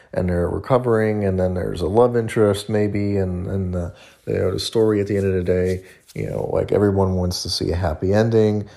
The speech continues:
Um, it's not always happy, which, uh, I find very entertaining in Japanese movies and animation, um, which I think is something we're gonna circle back to here shortly.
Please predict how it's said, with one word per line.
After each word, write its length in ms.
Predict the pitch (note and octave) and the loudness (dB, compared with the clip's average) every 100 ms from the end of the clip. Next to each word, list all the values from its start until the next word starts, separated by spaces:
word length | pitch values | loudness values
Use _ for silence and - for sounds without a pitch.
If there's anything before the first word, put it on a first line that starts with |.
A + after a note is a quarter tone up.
| - _ | -20 _
Um, 300 | - F2+ E2+ - | -4 -2 -4 -6
it's 220 | D#2+ - | -6 0
not 180 | F#2+ - | -2 0
always 600 | F2+ F#2+ G2 G2+ G2+ - - | 0 2 2 0 -2 -10 -6
happy, 480 | G2+ E2 F#2+ A#2 B2+ | -2 0 0 -2 -2
which, 400 | B2+ A#2+ - - | -6 -8 -6 -2
uh, 200 | F#2+ - | 0 0
I 80 | F2+ | 0
find 340 | G2 F#2+ F#2+ | 0 0 0
very 320 | F#2 F#2 F2+ | 0 0 0
entertaining 680 | - F2+ F2 F#2+ F2+ G2 G#2 | -2 -4 -4 -4 -2 -2 -2
in 420 | - F#2+ F#2 F2+ | -2 -2 -2 -4
Japanese 680 | F#2 F2 - F#2+ F#2 F#2 - - | -2 -2 -2 -2 0 -2 -6 -10
movies 480 | F#2 F2+ F#2 G2 F#2+ | -4 -2 2 0 0
and 80 | F2+ | -2
animation, 720 | F2 F2 F2 A2+ D3+ E3+ E3+ - - - _ - | 0 -2 -2 -2 -2 -2 -4 -10 -20 -20 _ -4
um, 560 | G1+ G#1 G1+ G#1+ - - | 0 0 0 -4 -12 -12
which 300 | - G2 G2 | -4 -2 0
I 100 | F#2 | 0
think 240 | F#2 G2+ G2 | 0 0 0
is 180 | F2+ F#2 | -2 -2
something 300 | G2 G2 F#2+ | -4 -2 -2
we're 140 | F#2 | -2
gonna 180 | F#2 F2 | -2 -2
circle 300 | - E2+ F2 | -4 -4 -2
back 300 | F2 E2 - | -2 -4 -4
to 160 | - | -6
here 220 | E2+ - - | -6 -6 -6
shortly. 520 | - - - - | -6 -6 -6 -8